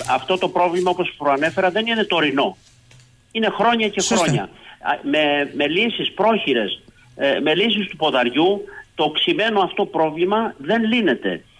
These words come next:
Speaker 1: Ξέρετε πολύ καλά ότι σε ώρες αιχμής υπάρχει το απόλυτο χάος. Είναι, ε, το μποτιλιάρισμα ξεκινάει, όπως και εσείς σωστά είπατε, από την Παπαγιάννη Σκουλά, από τη δεη,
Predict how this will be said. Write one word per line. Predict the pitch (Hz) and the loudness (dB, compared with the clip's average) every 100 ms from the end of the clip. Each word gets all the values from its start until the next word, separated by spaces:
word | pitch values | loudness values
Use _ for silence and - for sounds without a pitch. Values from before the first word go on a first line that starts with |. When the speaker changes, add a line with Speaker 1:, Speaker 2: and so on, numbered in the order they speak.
| - - - - | -20 -20 -20 -8
Speaker 1:
Ξέρετε | - 220 214 | -2 0 0
πολύ | 175 160 190 | 0 0 0
καλά | 190 147 196 | 0 2 2
ότι | 202 151 | 0 -2
σε | 151 | 0
ώρες | 165 214 214 - | 2 2 2 0
αιχμής | 135 - 127 151 202 - | -2 0 2 2 2 -2
υπάρχει | 139 147 - 226 - 190 | -6 -2 0 0 -2 0
το | |
απόλυτο | 156 - 202 233 220 196 - | 0 0 0 0 -2 -4 -2
χάος. | 202 131 85 - - _ - - - - - - | 0 0 0 -6 -20 _ -20 -20 -20 -20 -20 -4
Είναι, | 175 214 220 220 - - | 0 2 0 -2 -6 -20
ε, | - 143 139 135 | -6 -2 0 0
το | 143 | -2
μποτιλιάρισμα | 143 147 147 175 220 202 | -2 -2 0 2 2 0
ξεκινάει, | 202 165 - 180 196 | -4 -4 -2 0 2
όπως | 190 185 - | 2 0 -4
και | 147 | -4
εσείς | 131 190 | -2 0
σωστά | 185 160 - 165 | 0 -2 -2 2
είπατε, | 175 180 170 | 2 2 -2
από | 127 | -2
την | 151 | -2
Παπαγιάννη | 143 135 151 202 | -2 -2 0 0
Σκουλά, | 196 180 180 | 0 2 2
από | 180 | 0
τη | - | -2
δεη, | 127 117 113 160 220 | -2 2 2 2 0